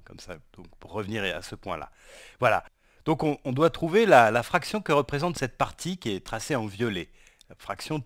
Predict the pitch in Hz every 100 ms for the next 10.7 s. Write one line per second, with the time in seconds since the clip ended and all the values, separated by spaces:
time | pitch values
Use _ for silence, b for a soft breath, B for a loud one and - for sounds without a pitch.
0 | - 101 107 92 - - - - 123 127
1 | 120 - 85 71 _ _ _ _ - -
2 | 131 117 139 147 147 117 131 151 139 127
3 | - 117 110 113 98 - 135 - 139 143
4 | 131 113 151 - 147 110 104 - 190 -
5 | 117 117 113 - - 113 107 110 117 -
6 | 135 104 - 165 220 233 226 b b b
7 | 104 127 156 190 b b _ - 123 143
8 | 156 _ _ - 151 165 - - _ -
9 | - 139 160 - - _ - - 208 -
10 | - - 98 78 76 73 127